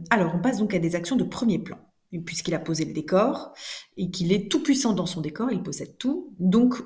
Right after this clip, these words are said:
on continue dans le farfelu et dans le impossible. J'inventais la couleur des voyelles. Et on a toutes les voyelles qui circulent, A, E, I, O, U, enfin plutôt, euh, oui c'est ça,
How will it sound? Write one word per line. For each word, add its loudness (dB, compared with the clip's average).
on 2
continue 2
dans -2
le 2
farfelu -4
et 2
dans -2
le 2
impossible. -2
J'inventais 2
la 0
couleur 2
des 2
voyelles. -4
Et 6
on 2
a -2
toutes -10
les -2
voyelles -2
qui -12
circulent, -6
A, -6
E, -6
I, -4
O, -10
U, -4
enfin -2
plutôt, -4
euh, -14
oui 4
c'est 2
ça, -6